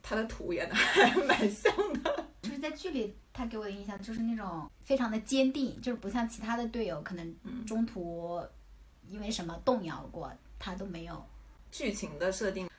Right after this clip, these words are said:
Speaker 1: 他们有那种国民投票，他的选票很垫底。<laughs> 他跟小秋两个人垫底，可能就是因为他们的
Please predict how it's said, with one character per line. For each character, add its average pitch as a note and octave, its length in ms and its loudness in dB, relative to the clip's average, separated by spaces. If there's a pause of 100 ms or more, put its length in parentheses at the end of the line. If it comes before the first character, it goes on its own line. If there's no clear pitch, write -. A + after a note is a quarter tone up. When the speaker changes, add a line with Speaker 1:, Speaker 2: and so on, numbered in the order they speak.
Speaker 1:
他 A3+ 120 -6
们 G#3 120 2
有 F#3+ 140 -2
那 E3+ 120 -6
种 D#3 180 -4
国 D#3 160 -8
民 F3 140 -6
投 - 180 -6
票， D#3 320 -6
他 G#3 60 -4
的 E3+ 200 0 (380)
选 E3+ 180 -4
票 - 160 -4
很 A#3+ 300 2
垫 C#4+ 160 0
底。 - 680 6 (400)
<laughs> - 340 6
他 G4+ 120 6
跟 C#4+ 180 6
小 A3 180 8
秋 A#3+ 200 8
两 A3 180 8
个 F#3+ 60 6
人 G#3+ 160 4
垫 A#3 240 6
底， E3 160 -2
可 G3+ 100 -2
能 F3+ 180 2
就 G#3 120 2
是 B3+ 80 6
因 B3+ 40 4
为 B3+ 60 2
他 C4+ 80 0
们 B3 140 2
的 F3 100 2